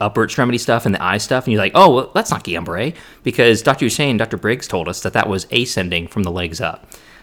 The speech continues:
So just keep that in mind. Let's go over the management now. What is the most important thing with these patients, Doctor Hussein?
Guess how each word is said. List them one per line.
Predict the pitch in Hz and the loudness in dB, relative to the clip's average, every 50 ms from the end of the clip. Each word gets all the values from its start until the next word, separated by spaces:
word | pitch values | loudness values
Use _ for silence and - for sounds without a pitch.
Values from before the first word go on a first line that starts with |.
| - | -12
So | - - | -8 -6
just | 113 104 - | -4 -4 -2
keep | - 92 - | -4 -4 -6
that | 73 65 | -8 -10
in | 69 | -10
mind. | 82 76 76 - - _ _ _ - - _ _ | -10 -12 -12 -14 -18 _ _ _ -20 -20 _ _
Let's | - 139 - | -6 -2 4
go | - 165 | 6 6
over | 143 123 | 8 8
the | 110 92 | 6 2
management | 90 90 87 85 85 - 87 80 - | 2 0 -2 -4 -4 -6 -8 -8 -8
now. | 82 82 85 - - _ _ _ _ _ _ _ _ _ _ - | -8 -8 -10 -10 -12 _ _ _ _ _ _ _ _ _ _ 0
What | 104 127 156 151 | 4 6 6 6
is | 131 | 6
the | 131 120 | 6 4
most | 113 123 123 120 - | 6 6 4 4 2
important | 113 104 - - - 95 - | 0 -2 -2 -2 -2 -2 -2
thing | - 104 92 | -2 -2 -2
with | 87 - | -2 -4
these | - 85 - | -6 -6 -6
patients, | - 82 82 80 - 90 85 - | -4 -6 -6 -6 -8 -12 -12 -12
Doctor | 80 78 - 80 | -12 -12 -12 -12
Hussein? | 80 80 - 78 76 67 | -12 -10 -10 -10 -12 -14